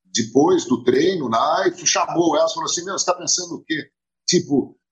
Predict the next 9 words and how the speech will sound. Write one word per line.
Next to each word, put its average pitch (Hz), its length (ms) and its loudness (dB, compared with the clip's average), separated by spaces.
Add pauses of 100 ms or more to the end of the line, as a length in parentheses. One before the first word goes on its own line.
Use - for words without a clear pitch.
(120)
talvez 190 360 2
não, 190 240 4
inconscientemente 170 1300 0
ele, 180 280 2
ele 156 120 -2
achasse 151 580 -2
que, 151 300 -6
que 110 440 -2 (380)
o - 40 -20